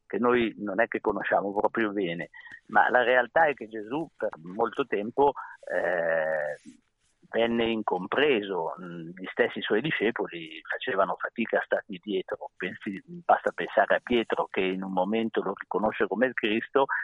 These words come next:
e il momento dopo viene disconosciuto lui stesso da Gesù perché "non pensi come, come me", ma pensi addirittura, lo chiama Satana. Quindi, eh, questa, questa missione di Gesù non è una missione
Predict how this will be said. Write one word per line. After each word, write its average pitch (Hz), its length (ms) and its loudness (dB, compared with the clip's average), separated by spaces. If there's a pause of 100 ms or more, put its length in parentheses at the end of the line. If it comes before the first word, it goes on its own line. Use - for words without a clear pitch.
(160)
e 110 80 4
il 113 60 0
momento 117 440 4
dopo 120 300 6
viene 107 260 2
disconosciuto 113 840 -2
lui 101 160 -6
stesso 113 380 0
da 110 140 4
Gesù 117 360 2
perché 117 320 2
"non 123 340 0
pensi 127 500 0
come, 104 420 0 (440)
come 117 260 2
me", 110 200 4
ma 98 180 4
pensi 107 400 -2
addirittura, 90 560 0
lo - 80 2
chiama 107 340 4
Satana. 87 480 4 (380)
Quindi, 127 340 -2 (380)
eh, 104 960 2 (120)
questa, 127 460 6 (220)
questa 123 340 2
missione 123 560 0
di 117 140 -10
Gesù 131 300 0
non 113 200 -2
è 113 60 6
una 107 160 0
missione 101 560 -4